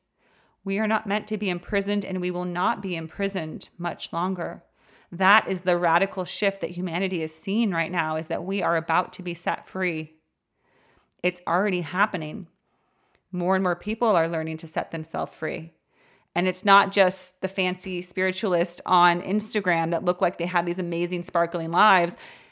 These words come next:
and almost just make us all feel worse <laughs> because we feel so stuck in what feels like a smaller life,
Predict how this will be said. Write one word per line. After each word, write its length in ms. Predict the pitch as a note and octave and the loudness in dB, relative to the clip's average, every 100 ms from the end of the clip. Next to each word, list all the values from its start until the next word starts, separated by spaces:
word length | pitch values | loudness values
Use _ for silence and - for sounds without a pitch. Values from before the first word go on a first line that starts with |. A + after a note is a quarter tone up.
| - | -2
and 160 | G3 G3+ | 4 6
almost 260 | G3 F#3+ | 6 4
just 140 | F#3+ G3+ | 2 0
make 160 | F#3 | 0
us 100 | F#3 | 4
all 140 | F#3 F3 | 6 6
feel 220 | F3+ E3 | 4 4
worse 380 | G3+ F#3 - - - - | 6 6 4 -4 -10 -10
<laughs> 240 | - - | -10 0
because 400 | B3 D4+ D#4 G#3 G#3 - - - | 4 8 8 8 2 -6 -8 0
we 180 | A3+ | 2
feel 220 | A3+ A3+ G#3+ | 6 6 6
so 180 | G#3+ | 4
stuck 440 | G#3 - G#3 G3+ - | 2 6 6 6 2
in 140 | F#3+ | 0
what 220 | F#3+ - | 2 0
feels 360 | A3 G3+ F#3+ F#3 | 2 6 6 6
like 280 | F3+ E3+ - - _ _ - - | 2 0 -4 -20 _ _ -12 2
a 120 | F#3+ | 2
smaller 920 | F3+ - G#3 F#3 G3 G3+ F3+ F3 F3+ - _ _ _ _ _ _ | 4 0 4 8 10 10 8 4 0 -10 _ _ _ _ _ _
life, 720 | - F3+ E3+ E3 - - - | 2 4 4 0 -8 -20 -20